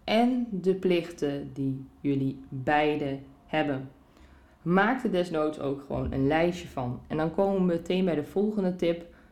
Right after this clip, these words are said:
Prioriteer dat lijstje. Wat is voor jullie heel erg belangrijk? Welke thema's zijn misschien nog wel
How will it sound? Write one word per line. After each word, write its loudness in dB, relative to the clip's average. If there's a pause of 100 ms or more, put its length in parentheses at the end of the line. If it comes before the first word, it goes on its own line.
(360)
Prioriteer 2
dat 0
lijstje. 0 (840)
Wat 2
is -4
voor 0
jullie 4
heel 2
erg 0
belangrijk? 0 (440)
Welke 2
thema's 0
zijn 0
misschien -2
nog -4
wel 2